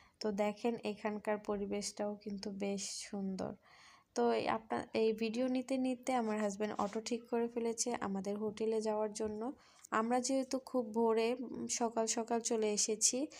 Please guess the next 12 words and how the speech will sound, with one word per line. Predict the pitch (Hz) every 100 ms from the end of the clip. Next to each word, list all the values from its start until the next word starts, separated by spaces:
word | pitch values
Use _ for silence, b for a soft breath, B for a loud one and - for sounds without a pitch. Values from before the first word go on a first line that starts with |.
| B B
তো | - 220
আমাদের | 220 226 226 254
হোটেলের, | 247 233 226 226 226 226 226 B B
আহ, | 208 196 190 190
চেক | - 240 247
আউট | 247 240 247 _ _ _ - - - - 220
টাইম | 226 220
ছিল | 233 - 233
দশটা | 214 220 214 247
বাজে | 240 233 240
আর | 220 196
চেকিংয়ের | 196 - 226 240 247